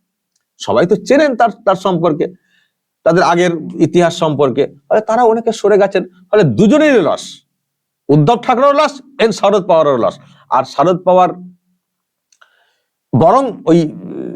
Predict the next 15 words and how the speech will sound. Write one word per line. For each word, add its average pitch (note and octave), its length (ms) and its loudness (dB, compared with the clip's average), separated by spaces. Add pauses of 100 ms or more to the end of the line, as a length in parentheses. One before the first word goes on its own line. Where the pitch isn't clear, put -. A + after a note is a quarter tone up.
(220)
যারা F3+ 180 2
ওই A3 200 0
রকম B3 260 -2
অংশ, G3+ 300 0 (140)
তারা F#3 240 0
অজিত A3 300 2
পাওয়ারের F#3+ 360 0
এনসিপি, F3 640 -2
তার F3+ 100 0
সঙ্গে F3+ 240 -2
তারা D3 140 0
চলে A2 220 -4
গেছেন F2+ 280 -8 (320)
যে, F#3 120 4
"দূর, A3 440 -2